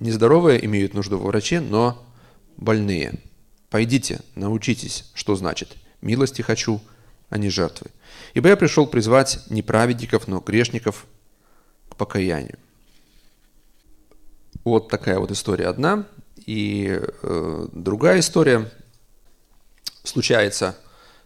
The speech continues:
с его учениками, собственно, не с самим Иисусом и, и фарисеями, то есть не с самим Иисусом, а с, и с грешниками, а с учениками Иисуса Христа. Э, э, Евангелие от Матфея, то же самое, двенадцатая глава.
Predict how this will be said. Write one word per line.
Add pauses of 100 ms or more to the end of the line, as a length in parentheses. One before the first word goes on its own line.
(120)
с
его
учениками,
собственно, (520)
не
с
самим
Иисусом
и,
и (360)
фарисеями,
то
есть
не
с
самим
Иисусом,
а
с,
и
с
грешниками,
а
с
учениками
Иисуса
Христа. (680)
Э,
э,
Евангелие
от
Матфея,
то
же
самое,
двенадцатая
глава.